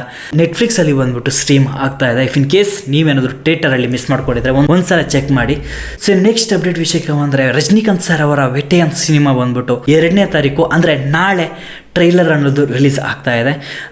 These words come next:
And recently ಕೂಲಿ ಶೂಟಿಂಗಲ್ಲಿ ಬಂದ್ಬಿಟ್ಟು ಅವ್ರಿಗೆ some ಹೆಲ್ತ್ ಇಶ್ಯೂಸಿಂದ, ಅಂದ್ರೆ ನೆನ್ನೆನೋ ಅಥವಾ ಇವತ್ತು ಅನ್ಕೊಂತೀನಿ, so ಅವ್ರಿಗೆ ಸ್ಟಮಕ್ ಪೇನ್ ಏನೋ ತುಂಬ ಜಾಸ್ತಿಯಾಗಿ,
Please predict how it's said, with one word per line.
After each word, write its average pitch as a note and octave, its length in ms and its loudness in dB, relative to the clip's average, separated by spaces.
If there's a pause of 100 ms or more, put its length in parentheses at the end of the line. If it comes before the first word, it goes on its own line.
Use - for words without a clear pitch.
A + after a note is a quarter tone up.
(140)
And D3 140 2
recently A3 560 2
ಕೂಲಿ A#3 500 2 (160)
ಶೂಟಿಂಗಲ್ಲಿ F3 520 2
ಬಂದ್ಬಿಟ್ಟು C#3 420 0
ಅವ್ರಿಗೆ C#3 580 0 (260)
some C#3+ 140 4
ಹೆಲ್ತ್ D#3+ 380 0
ಇಶ್ಯೂಸಿಂದ, C#3 540 0
ಅಂದ್ರೆ C#3 280 2
ನೆನ್ನೆನೋ G3 520 4 (400)
ಅಥವಾ D3 300 2
ಇವತ್ತು E3+ 380 2
ಅನ್ಕೊಂತೀನಿ, C#3 540 -2 (480)
so G3+ 60 2 (420)
ಅವ್ರಿಗೆ D#3+ 560 2
ಸ್ಟಮಕ್ F3+ 460 0
ಪೇನ್ D#3+ 180 4
ಏನೋ C#3 260 0
ತುಂಬ C#3 200 2
ಜಾಸ್ತಿಯಾಗಿ, C#3 840 -2